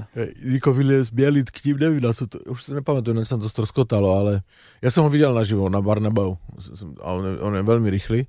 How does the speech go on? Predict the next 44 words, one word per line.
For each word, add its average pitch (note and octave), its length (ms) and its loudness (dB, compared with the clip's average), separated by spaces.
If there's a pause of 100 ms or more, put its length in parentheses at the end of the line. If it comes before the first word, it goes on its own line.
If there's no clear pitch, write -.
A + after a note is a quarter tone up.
(360)
ale A#2 220 6
on C3 100 4
teraz D3 240 4
bol C3+ 160 2
zranený, A2+ 500 0
on F#2 140 -6
nebol, G#2 400 -2
on G#2 160 -4
an-, G2+ 160 -6
ani A#2+ 160 -2
neměl B2+ 240 2
moc A#2+ 160 2
dobrú A2+ 220 0
sezónu, A2+ 420 0
on F#2+ 100 0
bol G2 120 -2
pozor-, G2 340 0 (240)
akože G2+ 320 0
hodne G#2 240 2
zranený. G2+ 480 2 (800)
Ale A#2 540 4 (2000)
ja D3+ 100 0
si D3 120 2
myslím, D3+ 240 2
že C#3 100 2
to D3 80 -8
tak, C3+ 180 2
akože C3 300 0
tá C3+ 100 -2
Barcelona, C3+ 460 2
když B2+ 200 0
niekoho B2 240 0
kupuje, B2 340 2
tak A#2+ 120 0
to - 80 -4
má A2+ 140 0
ťažké, - 380 -6
vieš. C2+ 280 -12 (340)
Aj, A#2+ 140 6 (340)
aj G2 200 2
to - 120 -6
stejné F2+ 280 -2
asi F#2 260 -4
Real. F2+ 240 0